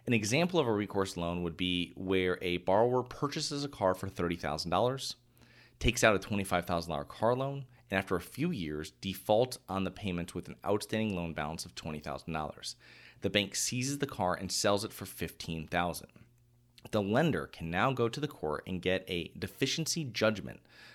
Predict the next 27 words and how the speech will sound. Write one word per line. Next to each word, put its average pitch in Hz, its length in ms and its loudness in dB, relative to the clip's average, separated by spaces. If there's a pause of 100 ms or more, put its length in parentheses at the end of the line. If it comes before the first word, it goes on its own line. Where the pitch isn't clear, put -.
(120)
allowing 90 520 4
the 123 60 0
lender 92 280 0
to 95 100 -6
garnish 95 480 2
the 98 120 -4
borrower's 104 580 2
wages 87 460 -2
in 92 180 -4
order 101 200 4
to 98 200 -6
collect 80 380 -4
the 82 60 -2
remaining 80 640 -6 (200)
five 80 320 2
thousand 73 300 -2
dollars, 73 380 -4 (160)
plus 123 220 2
any 120 140 4
fees 82 480 -6
and, 80 280 -6 (260)
that 95 160 -2
the 90 60 2
lender 87 360 2
is 78 140 -4
entitled 78 340 -4
to. - 140 -10